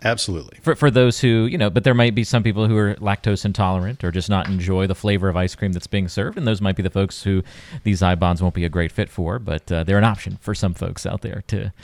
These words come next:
Speaker 2: to use for their dessert in their retirement meal, if you will. So I love it.
Speaker 1: Absolutely. Absolutely. We're, we're just out here trying to keep everyone educated, uh, because there's a, even the conversation that I've had with people, it was the interest rate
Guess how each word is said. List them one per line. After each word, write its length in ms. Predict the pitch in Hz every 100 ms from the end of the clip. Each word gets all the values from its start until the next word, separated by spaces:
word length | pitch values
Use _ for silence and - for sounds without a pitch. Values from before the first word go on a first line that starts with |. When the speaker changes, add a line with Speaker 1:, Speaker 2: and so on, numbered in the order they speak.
| - -
Speaker 2:
to 80 | -
use 220 | 92 95
for 120 | 104
their 160 | 87 85
dessert 340 | 85 90 85
in 140 | - 92
their 140 | 80
retirement 480 | 85 - 87 78 82
meal, 380 | 85 60 98 -
if 200 | 80 -
you 60 | -
will. 240 | - 98 - -
So 140 | - - - -
I 80 | 127
love 180 | 127 98
it. 60 |
Speaker 1:
Absolutely. 420 | 95 87 92 80 - -
Absolutely. 340 | 117 113 98 104
We're, 100 | 123
we're 100 | 120
just 220 | 120 113
out 180 | 110 104
here 160 | 104 95
trying 380 | - 95 95 87
to 460 | 98 90 85 85 - - - - _ _ _ _ -
keep 320 | - 113 -
everyone 300 | 104 104 90
educated, 800 | 104 101 113 - 117 127 180 170 - - -
uh, 260 | 95 85 90
because 300 | 85 95 85
there's 160 | 87 90
a, 160 | 87 - - - _ -
even 300 | 120 123 110
the 100 | 110
conversation 600 | - 117 113 123 107 101
that 60 |
I've 100 | 90
had 240 | 80 98 92
with 200 | 90 -
people, 460 | 95 - 90 80 - _
it 160 | 107 104
was 260 | 101 87
the 220 | - 90 -
interest 520 | 127 123 117 101 -
rate 400 | 104 98 92 -